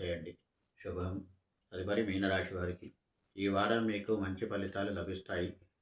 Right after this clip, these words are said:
ఖరీదైన వస్తు వాహనాలను కొంటారు. అనారోగ్యం నుండి, రుణాల నుండి బయటపడతారు. అన్ని రంగాల నుండి ధనాదాయం బాగుంటుంది. మనశ్శాంతి, సుఖ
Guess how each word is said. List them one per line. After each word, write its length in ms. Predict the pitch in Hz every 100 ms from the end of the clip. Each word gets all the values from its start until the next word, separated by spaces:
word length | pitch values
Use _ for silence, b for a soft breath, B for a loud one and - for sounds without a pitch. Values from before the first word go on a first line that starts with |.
| _ 95
ఖరీదైన 420 | 98 107 107 107
వస్తు 280 | 87 87 107
వాహనాలను 580 | 101 98 101 101 101 -
కొంటారు. 420 | 98 90 85 - - _ _ _ -
అనారోగ్యం 580 | 95 107 110 107 104 104
నుండి, 220 | 101 104
రుణాల 360 | 98 92 101 101
నుండి 220 | 98 95
బయటపడతారు. 680 | 104 90 90 92 87 87 87 - _ _ _ _
అన్ని 180 | 92 104
రంగాల 380 | 104 101 104 104
నుండి 280 | 101 98 110
ధనాదాయం 600 | 92 98 101 101 101 101
బాగుంటుంది. 640 | 90 90 92 98 90 90 104 - _ _ _
మనశ్శాంతి, 680 | 90 101 104 110 98 98 101
సుఖ 160 | -